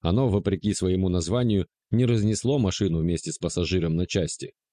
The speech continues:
а устроило под машиной и рядом с ней громкий и красочный фейерверк. Неназванный американец отделался испугом. Был испуг дипломата и шпиона Рональда Старка лёгким или не очень, в прессе не сообщалось.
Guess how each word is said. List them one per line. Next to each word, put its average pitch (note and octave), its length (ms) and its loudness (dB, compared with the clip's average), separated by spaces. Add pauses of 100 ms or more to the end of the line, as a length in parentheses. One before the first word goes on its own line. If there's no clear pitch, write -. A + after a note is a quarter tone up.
(200)
а F#2 120 0
устроило B2+ 520 0
под F2+ 160 -2
машиной F#2 440 0
и F2 140 -2
рядом E2+ 300 -2
с - 100 -10
ней A#2 220 0 (380)
громкий A#2+ 500 0
и E2+ 180 -4
красочный F2 580 -2
фейерверк. D#2+ 520 -2 (600)
Неназванный F2+ 580 2
американец G2+ 600 0 (280)
отделался F#2+ 680 0
испугом. C#2+ 460 -4 (920)
Был C#3+ 260 2
испуг A#2+ 340 0
дипломата F#2+ 520 0
и F2+ 40 2
шпиона G#2 420 0
Рональда F2+ 440 0
Старка G2+ 400 -2
лёгким F#2+ 460 0
или F2 140 0
не F#2 100 0
очень, A#2+ 340 -2
в - 60 -10
прессе G2+ 320 -2
не F2+ 120 0
сообщалось. - 680 -4